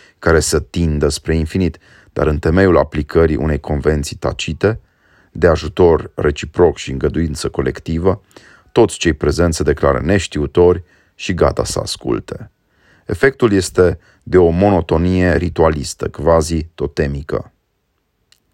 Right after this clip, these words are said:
Ar avea așadar dreptate Saint-Beuve când a spus: „Il n'y a que de vivre. On voit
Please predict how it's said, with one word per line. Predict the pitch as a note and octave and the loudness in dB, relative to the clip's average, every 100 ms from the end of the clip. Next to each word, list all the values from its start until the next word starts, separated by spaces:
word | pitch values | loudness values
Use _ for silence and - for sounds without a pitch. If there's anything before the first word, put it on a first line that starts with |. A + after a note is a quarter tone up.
| _ _ _ _ _ | _ _ _ _ _
Ar | - D#2 | -6 -2
avea | D#2 E2+ | 2 2
așadar | D2+ - D#2 F2+ - | 0 -2 2 2 0
dreptate | - - F2+ E2 - | -6 -2 0 0 -2
Saint-Beuve | - D2 C#2+ C#2 E2+ E2+ - _ _ _ _ | -6 -6 -4 2 2 2 -2 _ _ _ _
când | - D#2 | -6 -2
a | D2+ | -2
spus: | - - F2 F2 - - - _ _ _ | -4 -6 -4 -4 -4 -10 -16 _ _ _
„Il | E2+ E2 | -4 0
n'y | F#2 G2 | 2 2
a | E2 | 0
que | - F2+ - _ | 2 2 0 _
de | F#2 F2+ | -4 0
vivre. | E2 E2+ D2 - - - _ _ _ _ _ | 0 0 -4 -6 -16 -20 _ _ _ _ _
On | E2 E2 | -2 0
voit | E2 F2 | 2 2